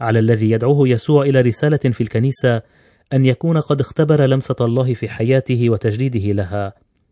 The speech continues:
وأضاف: "إن يسوع يضع إصبعه في جراح الظلم والقسوة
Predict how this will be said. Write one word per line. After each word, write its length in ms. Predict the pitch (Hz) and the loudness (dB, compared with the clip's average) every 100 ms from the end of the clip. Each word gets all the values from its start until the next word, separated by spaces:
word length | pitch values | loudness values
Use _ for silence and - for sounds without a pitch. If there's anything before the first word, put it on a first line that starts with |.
| _ | _
وأضاف: 520 | - 107 110 123 123 - _ _ _ - | -4 0 2 2 0 -8 _ _ _ -2
"إن 100 | 123 | 4
يسوع 480 | 117 117 - 156 127 | 4 4 2 2 2
يضع 340 | 143 135 131 | 2 2 0
إصبعه 460 | 131 - 139 139 127 | -2 -4 -2 0 0
في 160 | - | 0
جراح 380 | 131 117 135 127 | 0 0 0 -2
الظلم 400 | 117 120 139 123 | -2 0 2 2
والقسوة 440 | 113 - 131 - | 0 -2 -6 -4